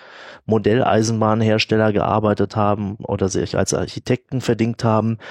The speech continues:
Die waren zur damaligen Zeit State of the Art der technischen Illustration, äh, in anderen Medien auch. Das heißt,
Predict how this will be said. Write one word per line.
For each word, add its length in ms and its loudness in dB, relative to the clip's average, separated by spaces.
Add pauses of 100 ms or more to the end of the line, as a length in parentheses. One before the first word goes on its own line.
(200)
Die 100 0
waren 260 2
zur 140 2
damaligen 500 0
Zeit 460 0
State 400 0
of 180 -2
the 100 2
Art 400 0 (300)
der 260 2
technischen 500 -2
Illustration, 1000 0 (400)
äh, 200 2
in 120 0
anderen 320 0
Medien 340 0
auch. 280 0
Das 180 -2
heißt, 320 0